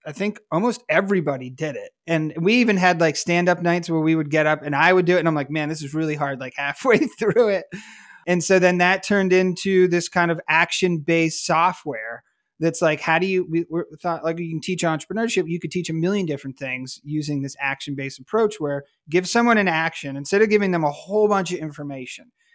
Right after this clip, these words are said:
Give them one thing to do. Like, if I'm gonna teach you to do push-ups,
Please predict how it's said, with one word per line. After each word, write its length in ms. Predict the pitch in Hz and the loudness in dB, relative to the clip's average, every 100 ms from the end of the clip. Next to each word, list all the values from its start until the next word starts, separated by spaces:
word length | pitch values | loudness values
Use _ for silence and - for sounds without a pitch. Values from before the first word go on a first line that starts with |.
| _ | _
Give 120 | 233 269 | -4 2
them 200 | 269 190 | 4 6
one 280 | 190 220 | 6 4
thing 300 | 220 233 226 | 2 2 2
to 40 | 208 | 0
do. 400 | 143 170 151 151 | 0 2 2 2
Like, 180 | 156 160 | 0 0
if 60 | |
I'm 120 | 196 | 0
gonna 120 | 214 190 | 2 0
teach 240 | 202 185 | -2 -4
you 80 | 175 | -4
to 60 | |
do 180 | 156 151 | -2 -4
push-ups, 640 | 143 220 220 156 135 - | -4 -4 -2 -4 -4 -8